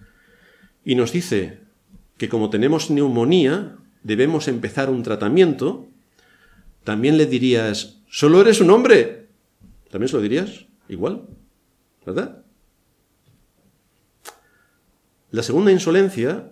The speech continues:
es, "No eres perfecto como para venir a hacerme alguna observación". Todo esto que estoy exponiendo es mi experiencia,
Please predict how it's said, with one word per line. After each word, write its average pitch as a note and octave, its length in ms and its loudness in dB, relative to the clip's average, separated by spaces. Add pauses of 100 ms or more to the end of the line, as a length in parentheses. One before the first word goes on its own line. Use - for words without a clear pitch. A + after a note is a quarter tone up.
(120)
es, B2+ 560 -2 (1400)
"No C#3+ 240 0
eres F3 220 0
perfecto F3+ 720 -2
como B2+ 220 -2
para G#2+ 200 0
venir A#2 280 0
a A#2+ 60 -2
hacerme D3 720 -6
alguna A#2 260 -2
observación". F#2 600 -8 (640)
Todo A#2 160 0
esto B2+ 200 -6
que - 60 -10
estoy - 140 -4
exponiendo A#2+ 360 -4
es A2 60 -6
mi G#2+ 80 -6
experiencia, F#2 600 -10